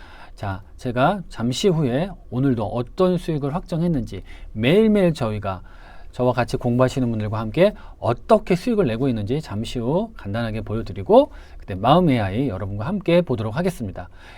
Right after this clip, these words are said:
예. 자. 자, 저랑 또 실시간 소통하시려면요. 예.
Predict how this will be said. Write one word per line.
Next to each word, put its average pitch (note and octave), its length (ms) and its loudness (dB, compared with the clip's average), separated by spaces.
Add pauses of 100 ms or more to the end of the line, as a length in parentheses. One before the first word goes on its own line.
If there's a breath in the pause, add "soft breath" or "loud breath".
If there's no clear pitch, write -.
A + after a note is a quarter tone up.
(140 loud breath)
예. G2+ 200 -4 (1080 soft breath)
자. G2+ 200 -8 (2500)
자, B2 120 0
저랑 E3+ 460 4
또 - 80 0
실시간 A#3 420 0
소통하시려면요. F3 1040 0 (160)
예. G#2 260 -4